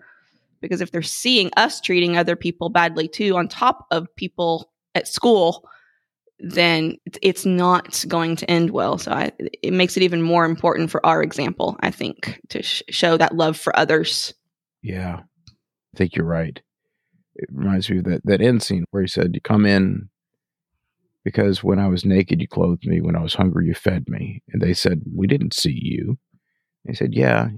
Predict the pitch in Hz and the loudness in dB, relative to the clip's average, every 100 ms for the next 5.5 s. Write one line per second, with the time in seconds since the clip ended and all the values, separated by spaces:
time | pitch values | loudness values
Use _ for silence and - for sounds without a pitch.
0 | - 64 143 95 92 - - - 69 - | -6 0 2 0 -4 -8 -14 -14 -14 -18
1 | _ _ _ - - 131 135 117 113 - | _ _ _ -14 0 0 2 2 0 -2
2 | 107 107 87 92 95 95 87 90 82 73 | -8 -8 -4 -2 0 2 2 2 -2 -8
3 | - - _ _ _ _ _ _ _ 180 | -16 -16 _ _ _ _ _ _ _ 2
4 | 139 - 85 82 - _ _ _ 117 123 | 2 2 -4 -6 -10 _ _ _ -2 0
5 | 131 139 127 120 120 | 2 2 2 2 -2